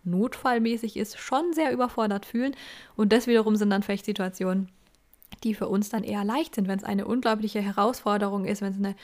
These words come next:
krasse Challenge ist oder ein Rätsel oder irgendwas, was halt sehr, sehr stimulierend ist, was halt, ja, also einfach übermäßig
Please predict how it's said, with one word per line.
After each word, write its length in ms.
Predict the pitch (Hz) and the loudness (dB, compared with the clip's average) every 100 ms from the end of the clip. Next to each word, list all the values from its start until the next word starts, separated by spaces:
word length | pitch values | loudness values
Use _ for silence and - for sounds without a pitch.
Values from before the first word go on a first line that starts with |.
| - - _ | -20 -20 _
krasse 360 | - 220 220 214 | 0 2 2 -2
Challenge 440 | - 220 214 208 | 0 2 4 2
ist 180 | - 208 | 0 -2
oder 160 | 196 196 | 0 0
ein 100 | 196 | 0
Rätsel 520 | 202 226 233 208 196 | 0 -2 -4 -4 -2
oder 240 | 196 196 - - - _ | 0 -2 -6 -20 -20 _
irgendwas, 480 | 233 277 226 214 240 | 4 6 6 2 0
was 180 | 208 - | -4 -4
halt 180 | 208 - | -6 -2
sehr, 300 | 220 233 220 | 0 0 0
sehr 160 | 202 | -2
stimulierend 720 | - 208 202 202 226 220 196 | -2 0 0 2 2 2 2
ist, 180 | - 208 | 0 -2
was 220 | 202 190 | -4 -4
halt, 260 | 196 196 - - - - - _ _ _ - | -4 -6 -8 -18 -20 -20 -20 _ _ _ -4
ja, 200 | 208 202 | 2 2
also 420 | 202 190 190 - - _ _ _ - | 2 0 -2 -2 -8 _ _ _ -2
einfach 300 | 214 208 196 | 2 4 2
übermäßig 1080 | 240 247 202 196 208 202 196 196 - - | 4 6 6 6 4 2 -2 -2 -6 -14